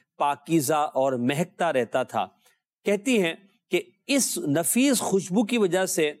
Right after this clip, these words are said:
ہم یہ چاہتی تھی کہ ہم بھی ان کی طرح خوشبو والی ہو جائیں، مگر ہم آگے نہ بڑھ پاتی۔ ایک مرتبہ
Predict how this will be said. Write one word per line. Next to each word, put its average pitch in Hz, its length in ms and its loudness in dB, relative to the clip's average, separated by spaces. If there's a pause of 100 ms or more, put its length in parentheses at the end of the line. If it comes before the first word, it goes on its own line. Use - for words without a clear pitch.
(300)
ہم 160 140 0
یہ 208 120 4
چاہتی 202 420 -2
تھی 151 300 0 (280)
کہ - 80 0
ہم 165 360 -2
بھی 170 320 2
ان 165 180 2
کی 170 180 -2
طرح 147 300 0
خوشبو 147 460 -2
والی 139 280 2
ہو 117 120 4
جائیں، 117 260 -2 (380)
مگر 147 280 -2 (300)
ہم 131 160 -2
آگے 135 280 -2
نہ 151 100 -2
بڑھ 165 220 0
پاتی۔ 127 460 -4
ایک 180 200 -2
مرتبہ 143 400 -2